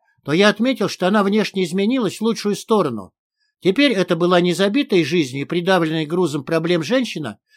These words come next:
неопределенного возраста, а вполне себе симпатичная молодая особа. "Как вам это удалось?" Сразу же накинулась на меня Зоя.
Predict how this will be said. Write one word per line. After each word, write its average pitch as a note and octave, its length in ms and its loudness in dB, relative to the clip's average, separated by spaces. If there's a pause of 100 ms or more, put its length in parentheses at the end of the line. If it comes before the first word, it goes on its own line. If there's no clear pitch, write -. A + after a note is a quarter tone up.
(140)
неопределенного E3+ 720 2
возраста, C3 640 -4 (300)
а C#3+ 120 -6
вполне G#3+ 400 2
себе G3+ 260 0
симпатичная G3 760 -4
молодая F3+ 500 0
особа. D3+ 520 -6 (600)
"Как C4+ 200 2
вам C4+ 200 6
это A3+ 160 0
удалось?" G#3 560 0 (260)
Сразу F#3 360 0
же D#3+ 140 -4
накинулась F3 540 0
на F3 60 -2
меня F#3 280 0
Зоя. C#3 400 -4